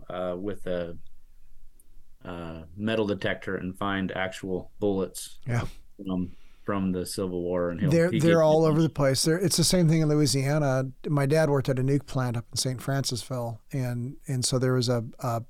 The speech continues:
Speaker 2: place, I think it's called Port Hudson. Don't quote me on that, but there's a big battle zone area near that, and they would do the same thing and go out and find. Matter of fact, somebody he knew, somebody he knew at the nuke plant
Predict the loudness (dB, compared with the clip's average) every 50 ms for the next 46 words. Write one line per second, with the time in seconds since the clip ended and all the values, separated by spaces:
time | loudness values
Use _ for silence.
0 | -8 -2 2 2 2 2 2 0 0 0 -2 -4 -4 -6 -6 -2 0 0 0 -2
1 | -4 -4 -4 -4 -4 -4 -4 -6 -4 -4 -4 -2 0 0 -2 -2 -2 -2 -4 -4
2 | -2 -2 -4 -4 -4 -4 -6 -4 -2 0 0 2 2 0 -2 -4 -6 -8 -10 -16
3 | -16 -16 -14 -14 -14 -14 -16 -10 -2 0 0 2 4 4 2 2 2 0 0 -2
4 | -4 -6 -4 -2 0 0 0 0 0 -2 -4 -4 -2 0 0 2 2 0 0 0
5 | 0 -2 -4 -4 -8 -10 -6 -4 0 2 2 4 4 4 2 2 0 0 -2 -2
6 | -6 -6 -8 -10 -6 -2 2 2 4 4 4 4 2 2 2 0 0 -2 -2 -2
7 | -2 -4 -4 -6 -6 -6 -6 -6 -6 -6 -8 -6 -4 -4 -4 -4 -6 -8 -10 -14
8 | -8 0 2 2 4 6 4 4 4 2 2 4 6 6 6 6 6 6 6 6
9 | 6 6 6 4 4 4 4 4 2 2 0 -2 -4 -6 -10 -18 -20 -20 -20 -20
10 | -20 -20 -20 _ _ _ _ _ _ _ _ -20 -20 -20 -20 -20 -20 -20 _ _
11 | -12 -4 2 4 6 8 8 8 8 8 8 6 6 4 4 4 4 2 2 2
12 | 2 2 2 2 2 0 -4